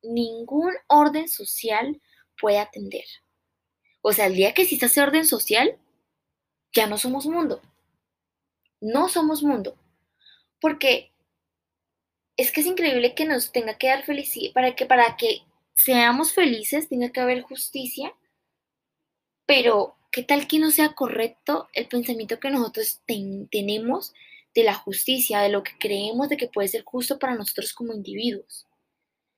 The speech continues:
Porque es que no podemos desarrollar la justicia desde un punto de vista individual. Soy feliz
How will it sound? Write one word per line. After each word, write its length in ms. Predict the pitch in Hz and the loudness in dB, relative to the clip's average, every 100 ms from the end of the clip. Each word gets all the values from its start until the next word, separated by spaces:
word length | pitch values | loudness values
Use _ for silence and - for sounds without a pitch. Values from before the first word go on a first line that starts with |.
| _ _ | _ _
Porque 220 | 311 294 | -4 -2
es 100 | 285 | 0
que 120 | 311 339 - - _ - | 0 -2 -4 -16 _ -2
no 220 | 277 311 | 2 4
podemos 340 | 339 339 359 | 4 4 4
desarrollar 640 | 370 359 302 226 208 202 190 | 2 2 2 0 0 0 0
la 120 | 247 | -4
justicia 420 | 269 247 202 214 | -8 -10 -2 0
desde 140 | 240 220 | 0 -2
un 120 | 202 | -8
punto 360 | - 247 247 | -4 -2 2
de 100 | 269 | 2
vista 260 | 214 190 233 | 2 -2 -4
individual. 800 | 240 247 202 185 196 254 208 - _ _ _ _ _ _ | -4 -4 -6 -2 2 2 0 -6 _ _ _ _ _ _
Soy 320 | - 220 208 | -6 0 0
feliz 720 | 208 240 262 277 359 - - | 2 2 4 4 2 -2 -12